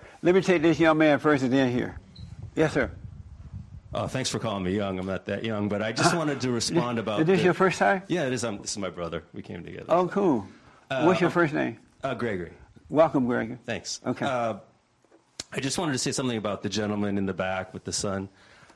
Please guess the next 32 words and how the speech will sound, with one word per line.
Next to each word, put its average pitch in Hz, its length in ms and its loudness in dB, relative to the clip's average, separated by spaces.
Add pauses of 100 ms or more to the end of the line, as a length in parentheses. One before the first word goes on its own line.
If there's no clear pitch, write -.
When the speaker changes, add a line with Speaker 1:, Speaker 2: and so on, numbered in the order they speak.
(220)
Speaker 2:
I 135 100 -4
have 175 160 -2
kind 220 160 -2
of 156 80 2
mixed 165 260 0
emotions 120 520 -2
about 98 240 -4
what 101 120 -2
you're 95 120 0
saying 104 300 -4
'cause 101 120 -2
I 101 120 -2
know 117 160 -2
you're 107 180 -2
a 90 40 -6
good 95 200 -2
man. 92 220 -4
I 85 40 -2
really 95 300 -2
appreciate 98 480 -6
what 90 140 -6
you 87 80 -8
do. 101 160 -12
Speaker 1:
You're 95 120 -2
doing 135 220 2
my 139 100 2
best, 117 300 -2
man. 104 220 -8
Speaker 2:
Um, 113 460 -2 (380)
<laughs> 101 360 -4 (100)
but, 120 300 -4
uh, 113 280 -2